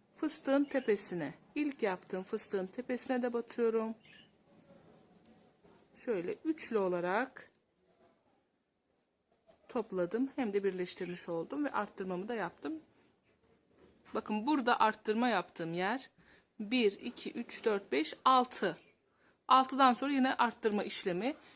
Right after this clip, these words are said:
denk gelmiş oldu. Bu şekilde arkadaşlar. Şimdi bir üst sıraya geçiyorum. Burada tepeye yine bir fıstık.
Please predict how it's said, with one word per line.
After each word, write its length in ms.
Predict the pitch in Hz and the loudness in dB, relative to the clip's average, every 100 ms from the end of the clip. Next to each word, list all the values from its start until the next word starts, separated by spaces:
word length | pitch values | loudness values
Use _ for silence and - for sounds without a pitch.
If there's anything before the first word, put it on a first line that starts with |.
| _ _ | _ _
denk 260 | 254 247 - | 0 0 0
gelmiş 440 | 220 196 240 330 | 0 0 -2 -4
oldu. 400 | - 202 170 - - | -2 0 0 -2 -4
Bu 60 | |
şekilde 460 | 349 - 214 208 190 | -2 -2 -2 -2 0
arkadaşlar. 580 | 185 185 170 185 - 302 | 0 0 -4 -4 -2 -2
Şimdi 540 | - 311 247 196 233 - - _ _ _ _ _ _ _ _ _ _ _ _ - | 0 2 2 2 0 -6 -20 _ _ _ _ _ _ _ _ _ _ _ _ -2
bir 220 | 320 311 | -2 0
üst 180 | 208 - | -4 -8
sıraya 280 | - 185 175 | -4 -2 0
geçiyorum. 720 | 170 254 254 - 277 220 220 | -2 -4 -4 0 0 2 0
Burada 460 | 277 262 196 180 180 196 - _ _ _ _ _ _ _ _ _ | -2 -2 0 0 -2 -8 -18 _ _ _ _ _ _ _ _ _
tepeye 520 | - 285 - 214 196 | -8 -6 -2 0 0
yine 380 | 214 226 202 190 | 0 -2 -4 -4
bir 140 | 226 262 | -6 -6
fıstık. 880 | - 262 247 - 233 233 - - | -6 -8 -6 -4 -2 -2 -6 -16